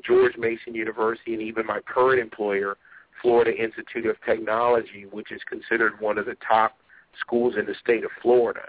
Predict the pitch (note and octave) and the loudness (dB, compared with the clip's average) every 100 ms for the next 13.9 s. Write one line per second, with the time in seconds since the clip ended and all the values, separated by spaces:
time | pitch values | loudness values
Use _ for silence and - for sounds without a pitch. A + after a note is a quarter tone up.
0 | - - - - A#2 A2+ - _ - - | -18 -20 -4 2 4 2 -2 _ -20 -20
1 | _ _ _ _ _ B2 A#2+ D3+ A#2+ A2 | _ _ _ _ _ -6 2 2 2 -2
2 | A#2+ - A2 - D3 C#3 C3 B2+ A2+ - | -6 -2 -2 -2 -4 0 0 2 0 0
3 | A2+ A2+ - G#2+ G2+ A2 A2+ G2+ A2 A2 | 0 0 0 -2 -2 -2 -2 -2 -4 -2
4 | A2 G2+ G2+ G2+ - - - A2 G2+ - | -4 -4 -4 -4 -6 -10 -6 -6 -6 -12
5 | - - G#2 F#2 - B2+ A#2+ A2+ G#2+ - | -10 0 2 2 0 2 4 2 -4 -6
6 | - C3+ C#3+ C#3 B2 A#2 - D#3 C3+ G#2+ | 0 4 4 4 -2 -2 -6 -2 -2 -4
7 | A2+ _ _ - _ _ A#2+ A2+ - B2+ | -10 _ _ -20 _ _ 2 2 2 0
8 | A#2+ A#2 A2+ A#2 - A2 - - C#3+ - | 0 -4 0 0 -2 -10 -8 -8 -6 2
9 | A#2+ A#2+ A#2 A2 - - A2 G#2+ G#2+ G#2+ | 4 4 2 0 -8 -10 -8 -6 -8 -8
10 | G#2+ A2+ A2 A2 A2 A2 G#2+ G#2+ - G2+ | -4 0 0 -2 -4 -4 -4 -6 -4 0
11 | A2 B2 A#2+ G#2+ - _ - - - A#2 | 2 4 4 2 -6 _ -6 -4 0 0
12 | - A2 G#2 G2+ G#2+ G#2+ G#2 G2 - G#2 | 0 -6 -4 -2 0 0 -2 -10 -6 -6
13 | G2 G2+ G2 C3+ A2+ G2+ G2 - - | -4 -6 -8 -8 -8 -6 -6 -6 -14